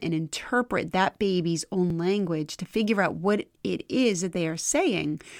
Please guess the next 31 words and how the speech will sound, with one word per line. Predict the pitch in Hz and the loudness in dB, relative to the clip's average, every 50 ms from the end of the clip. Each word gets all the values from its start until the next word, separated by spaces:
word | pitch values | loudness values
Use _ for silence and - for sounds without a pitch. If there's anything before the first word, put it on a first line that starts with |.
| - - - | -18 -8 -2
when | 196 202 196 190 185 190 190 | 2 4 4 6 6 6 6
they | 190 180 180 180 180 175 175 170 170 170 165 - - 180 | 6 6 6 6 4 4 4 4 2 2 0 -2 -4 -2
make | 175 170 170 175 175 - 175 | 0 2 2 2 0 0 -2
their | 180 - - | -4 -4 -4
eyes | - - 165 160 160 160 160 151 156 156 | -4 -2 -2 -2 0 0 0 -2 -2 -4
big | 147 170 160 151 143 139 156 - 160 | -4 -4 -4 -2 -4 -6 -8 -8 -8
or | 147 - - | -8 -8 -8
touch | - - - - 190 - - - - | -8 -8 -8 -6 -6 -6 -8 -4 -2
their | 190 175 - - | -2 -2 0 -2
ears | - 185 180 175 165 170 170 165 156 165 | -2 0 2 2 2 2 0 -2 -2 -4
or | 170 | -4
their | 160 160 151 - - | -4 -4 -6 -6 -6
eyes, | - 165 160 160 156 156 156 156 - - - - - - - | -6 -6 -6 -6 -6 -6 -6 -6 -8 -8 -10 -14 -18 -12 -4
or | 208 196 180 | -2 0 2
when | 170 190 185 190 | 4 6 6 8
they | 175 175 | 6 8
make | 180 190 180 175 190 | 8 8 6 6 4
a | 180 | 2
certain | - - - - - 180 175 | 0 0 0 -2 -2 -6 -8
face | - - - - - 196 190 185 185 185 185 - - - | -8 -10 -8 0 2 4 4 4 4 2 0 -2 -4 -6
or | - - | -8 -8
stretch | - - - - 175 165 - - | -8 -8 -4 -4 -4 -2 0 0
out | 170 165 - | 0 0 0
their | 165 165 147 | -2 -4 -4
hands, | - 180 170 170 165 170 165 175 - - - - - - - | -2 0 0 2 2 0 0 -2 -4 -8 -12 -18 -20 -8 -2
whatever | 190 190 180 190 196 214 254 294 302 | 0 2 2 4 2 4 4 4 4
it | 302 262 | 6 4
is | 240 208 196 180 | 4 4 2 2
that | - 190 165 - | 0 -2 -2 0
they | 185 180 175 | 0 0 0
are | 170 165 | 0 -2